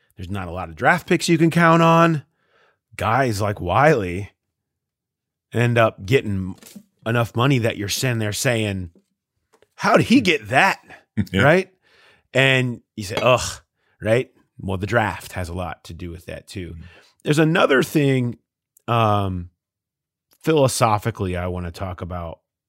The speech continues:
Speaker 1: Um, and this is kind of, I'm trying to think if there was a question I wanted to touch on this. I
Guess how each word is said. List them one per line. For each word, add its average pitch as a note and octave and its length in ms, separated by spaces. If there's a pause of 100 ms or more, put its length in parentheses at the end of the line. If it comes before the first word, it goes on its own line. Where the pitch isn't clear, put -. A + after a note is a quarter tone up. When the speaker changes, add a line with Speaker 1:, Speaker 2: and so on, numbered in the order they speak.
(280)
Speaker 1:
Um, F2+ 380
and F#2+ 160
this - 200
is B2+ 140
kind B2 340
of, F#2+ 380
I'm A2+ 60
trying - 160
to C3+ 40
think - 140
if G2+ 80
there G2+ 120
was F2+ 120
a E2+ 40
question F#2 460
I E2 80
wanted E2+ 300
to - 60
touch E2 200
on E2 100
this. F2 180
I F2+ 40